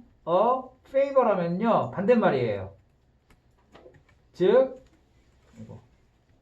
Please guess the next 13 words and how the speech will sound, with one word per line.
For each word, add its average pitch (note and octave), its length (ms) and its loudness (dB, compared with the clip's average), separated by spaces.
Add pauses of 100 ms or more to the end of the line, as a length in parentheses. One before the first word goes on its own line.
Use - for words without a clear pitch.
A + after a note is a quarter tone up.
(2500)
그 F#3+ 140 0
사람에게 A3+ 840 0 (3000)
이런 E3+ 220 -6
뜻이에요. G2+ 380 -14 (680)
부탁을 F3+ 840 -4
요청하다라는 C#3+ 680 -4
뜻입니다. - 360 -20 (500)
그래서 F3+ 500 2 (180)
우리 F3 280 0
이런 A3 340 0
회화 A#3+ 240 6
많이 E3+ 240 0
들어보죠. B2+ 540 -4